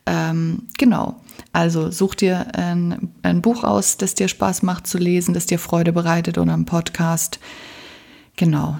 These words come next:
dann, äh, der sechste Punkt ist tatsächlich, dass du dich belohnst. Belohn dich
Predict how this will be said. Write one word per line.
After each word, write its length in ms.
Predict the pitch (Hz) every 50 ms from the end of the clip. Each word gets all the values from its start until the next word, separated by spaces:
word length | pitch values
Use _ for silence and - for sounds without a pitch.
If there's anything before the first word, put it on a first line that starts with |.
| - -
dann, 320 | - 170 165 170 170 170
äh, 300 | 170 170 170 170 165 165
der 140 | 160 165 160
sechste 380 | 156 165 170 170 - - - 175
Punkt 360 | - - 180 175 175 170 165
ist 240 | - - 170 - -
tatsächlich, 480 | 185 170 - - 180 175 180 196 185
dass 160 | - 196 185 -
du 80 | -
dich 180 | 185 196 - -
belohnst. 720 | - 190 190 202 226 247 180 151 - - - - - - _ - - - - - - - - - - -
Belohn 340 | - 240 233 247 269 320 349
dich 360 | 339 233 175 - - - -